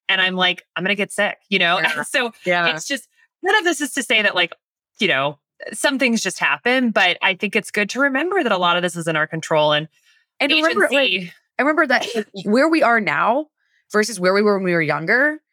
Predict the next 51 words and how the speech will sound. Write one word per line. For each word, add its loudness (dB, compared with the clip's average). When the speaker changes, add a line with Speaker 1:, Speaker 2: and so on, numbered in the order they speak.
Speaker 2:
like, 0
I 2
got 0
sick -2
all 2
the -2
time. -6
I 0
was 0
a 0
Speaker 1:
Oh, 0
yeah. 0
Speaker 2:
sickly -2
child, -2
right? 0
I -2
did -2
Speaker 1:
Oh, 0
Speaker 2:
not -2
Speaker 1:
yeah. 0
Speaker 2:
have -4
good -2
skin. -6
I -2
had -2
all 2
sorts -2
of -4
hormone 0
dysfunction. -6
Like, 0
we 2
are 2
who 0
we 2
are 2
today 0
because -2
we -4
decided 0
that -2
we 4
were 2
going -2
to -8
change -2
our 4
lifestyle 0
based -2
on -2
information -4